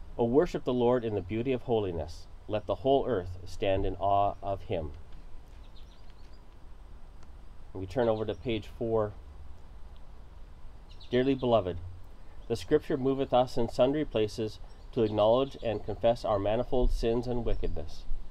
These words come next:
and that we should not dissemble nor cloak them before the face of Almighty God, our heavenly Father, but confess them with a humble, lowly, penitent, and obedient heart, to the end that we may obtain forgiveness of the same by his infinite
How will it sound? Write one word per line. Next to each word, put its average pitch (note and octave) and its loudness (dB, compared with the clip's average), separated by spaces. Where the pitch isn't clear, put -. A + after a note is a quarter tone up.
and B2+ 6
that C3+ 8
we C#3+ 6
should B2+ 0
not C#3 6
dissemble C3+ 6
nor B2 6
cloak - 0
them B2+ 2
before B2+ 2
the A#2+ 6
face B2 4
of B2+ 4
Almighty A#2 6
God, A2 2
our A2 2
heavenly A#2 0
Father, C#2+ -2
but A2 4
confess A#2+ 4
them C#3 0
with A#2 -2
a A2+ 6
humble, C#3 2
lowly, A#2 2
penitent, C3+ 4
and A#2+ 4
obedient A2+ 0
heart, D#2+ -2
to C#3 0
the B2+ 6
end D3 8
that A#2+ 0
we B2+ 2
may B2 2
obtain C#3 2
forgiveness C#3 2
of C#3+ 4
the D#3 -2
same A2 2
by A2+ 2
his A#2+ 0
infinite A#2 -2